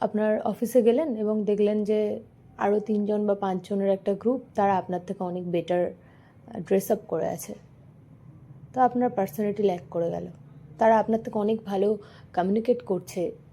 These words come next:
ইংলিশ, ইংলিশে অনেক সুন্দর কমিউনিকেট করছে। তো আপনার কনফিডেন্স ল্যাক হয়ে গেল, আত্মবিশ্বাস চলে গেল আপনার,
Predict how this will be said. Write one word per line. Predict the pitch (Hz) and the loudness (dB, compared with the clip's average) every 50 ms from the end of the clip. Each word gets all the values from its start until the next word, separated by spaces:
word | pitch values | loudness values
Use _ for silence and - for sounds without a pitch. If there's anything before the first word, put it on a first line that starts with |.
| - - | -10 -4
ইংলিশ, | 226 214 208 208 202 202 - - - - - - - - | -2 0 2 2 2 0 0 -4 -12 -14 -16 -16 -10 -4
ইংলিশে | 220 208 208 208 208 214 226 196 | -2 0 2 0 0 0 0 0
অনেক | 190 196 208 202 | 0 -2 -4 -4
সুন্দর | - 214 202 196 202 | -4 -4 -2 -2 -2
কমিউনিকেট | - 196 185 185 196 196 196 202 196 - | -2 -2 -2 -2 -2 -2 -2 -4 -6 -4
করছে। | - 175 175 - - - 196 196 196 - - - | -4 -4 -4 -6 -8 -12 -12 -12 -12 -12 -10 -4
তো | - 226 | 0 0
আপনার | 214 220 226 233 240 240 233 226 - - - - - | 0 2 2 0 0 0 0 -2 -6 -8 -12 -8 -4
কনফিডেন্স | - 196 190 180 208 196 220 220 220 - | -2 -2 -2 0 0 0 -2 -2 0 2
ল্যাক | 180 170 170 - | 2 2 2 0
হয়ে | - 190 170 175 | -2 -6 -6 -6
গেল, | 170 180 180 190 - - - - - - - - - - - - - - - - - - | -8 -10 -10 -12 -16 -20 -20 -20 -20 -20 -20 -20 -20 -20 -20 -20 -20 -20 -20 -20 -12 -10
আত্মবিশ্বাস | 208 208 - - 226 226 220 226 - 233 220 226 | -8 -6 -2 0 2 2 2 0 -2 -4 -6 -2
চলে | - 208 185 180 175 | -2 0 0 0 0
গেল | 175 175 - - - - - - - - - - - - - - - - - - - | -2 -4 -6 -8 -12 -16 -20 -20 -20 -20 -20 -20 -20 -20 -20 -20 -20 -20 -20 -14 -12
আপনার, | - 170 - 190 185 | -10 -10 -8 -8 -10